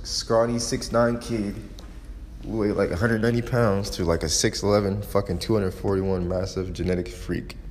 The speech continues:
There's no, there's a reason why they call him the Greek Freak. My man's just built different, okay? So,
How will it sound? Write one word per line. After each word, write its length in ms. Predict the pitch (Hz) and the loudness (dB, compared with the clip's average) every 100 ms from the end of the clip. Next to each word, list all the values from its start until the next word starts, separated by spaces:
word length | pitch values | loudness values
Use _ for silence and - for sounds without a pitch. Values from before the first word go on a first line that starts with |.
| - - - - - - - - | -12 -12 -12 -12 -12 -12 -12 -4
There's 280 | 90 85 - | -2 -2 0
no, 200 | 104 104 | 0 0
there's 180 | 107 | 0
a 80 | 113 | 2
reason 300 | 110 123 113 | 2 2 2
why 60 | 95 | 2
they 60 | |
call 180 | 90 90 | 2 0
him 60 | 85 | 0
the 60 | |
Greek 220 | 85 85 - | -2 -4 -4
Freak. 240 | - - - - - - - - - - | -6 -8 -10 -12 -12 -12 -12 -12 -12 -4
My 60 | 90 | 2
man's 340 | 107 113 101 | 4 6 4
just 260 | 92 85 82 | 0 0 2
built 220 | 104 - | 2 2
different, 400 | - - - - | -8 -8 -8 -6
okay? 340 | - 76 87 - - - - - - - - - - - - - - - | -6 -4 -4 -4 -10 -14 -14 -14 -14 -14 -14 -12 -12 -14 -14 -14 -12 -10
So, 360 | - - 67 - | -4 -2 -2 -4